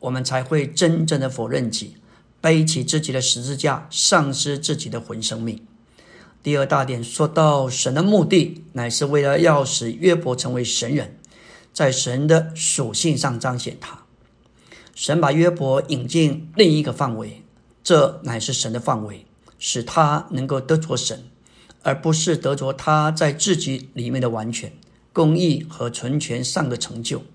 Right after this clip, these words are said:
神要把约伯这样良善的人，要引他进入他所未曾进入、也未曾认识的范围，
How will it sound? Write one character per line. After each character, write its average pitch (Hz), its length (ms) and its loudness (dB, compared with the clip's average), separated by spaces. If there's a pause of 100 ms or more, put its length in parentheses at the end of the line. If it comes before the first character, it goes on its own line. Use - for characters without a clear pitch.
(600)
神 - 180 0
要 165 140 6
把 143 140 4
约 160 160 4
伯 139 260 0
这 175 160 0
样 147 240 2
良 135 240 2
善 160 240 4
的 139 100 2
人， - 220 -6 (600)
要 147 180 4
引 107 280 -4
他 156 320 2
进 165 320 2
入 147 200 2
他 143 260 0
所 123 320 -6
未 196 220 6
曾 127 240 -4
进 147 260 2
入、 156 200 2 (340)
也 135 120 -2
未 175 300 8
曾 131 320 -2
认 190 340 4
识 139 160 0
的 131 80 -2
范 120 280 0
围， 107 220 -12